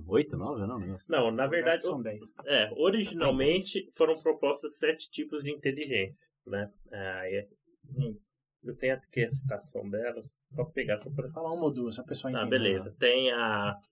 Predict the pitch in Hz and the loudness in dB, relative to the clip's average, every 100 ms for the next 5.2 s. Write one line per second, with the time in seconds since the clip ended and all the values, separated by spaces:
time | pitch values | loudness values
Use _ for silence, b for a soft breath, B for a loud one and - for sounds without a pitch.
0 | - 117 110 117 117 - 113 107 - 113 | -8 -4 0 0 -2 -4 -6 -6 -2 0
1 | 117 151 123 120 117 113 110 - 110 107 | 2 2 2 0 -6 -6 -8 -4 -2 0
2 | 135 170 _ _ _ 107 90 - - 92 | 0 -4 _ _ _ -8 -6 -6 -6 -6
3 | 113 - _ - 113 110 110 123 127 151 | -6 -12 _ -4 -4 -4 -2 2 4 2
4 | 151 - _ 127 120 117 113 110 - - | -2 -8 _ 4 6 4 2 0 -2 -6
5 | 127 | -8